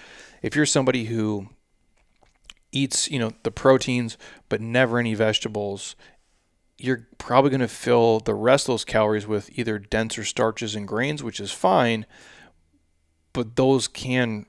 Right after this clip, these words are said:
run a little bit wild. And the same thing with the people who only eat vegetables. Sometimes if there's no proteins there, we fill it with something else. So my point being,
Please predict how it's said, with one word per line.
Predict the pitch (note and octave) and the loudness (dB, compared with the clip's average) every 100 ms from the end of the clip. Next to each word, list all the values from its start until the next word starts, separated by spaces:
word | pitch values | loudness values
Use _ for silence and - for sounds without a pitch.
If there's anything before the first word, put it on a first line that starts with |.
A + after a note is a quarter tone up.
| _ | _
run | B2 A#2+ | 0 2
a | A#2 | 4
little | A2 | 2
bit | G#2 G#2 | 2 2
wild. | C3 A#2+ G#2 - - - - | 6 6 4 -6 -20 -20 -8
And | A#2+ | -4
the | |
same | A2+ C3+ B2+ | -2 -2 -2
thing | A#2+ A#2+ | -2 -2
with | G#2+ | -2
the | G2+ | -6
people | - A2+ A2+ | -8 -6 -4
who | A#2 | -4
only | A#2+ A2 G#2 | -4 -4 -8
eat | G#2 | 0
vegetables. | D3 F3 A#2+ B2 A#2+ - - - _ | 2 2 2 2 2 -2 -16 -20 _
Sometimes | - B2+ A#2+ A#2 A#2 | -6 -4 0 0 0
if | G#2 | -4
there's | G#2 | -8
no | A2 | -8
proteins | G#2 B2+ A#2+ A#2 G#2+ | 0 2 2 -2 0
there, | A2+ A2 | 2 4
we | A2 G#2 | 2 -6
fill | - A#2+ | -2 -2
it | A2+ | -2
with | A2 | -4
something | A#2 G#2 A2+ | -6 -6 -8
else. | G2 G2 | -10 -8
So | - G#2+ G#2+ | -6 -6 -4
my | A#2+ | -4
point | A2 - D#3 B2+ | 0 2 2 2
being, | B2+ B2 | 0 0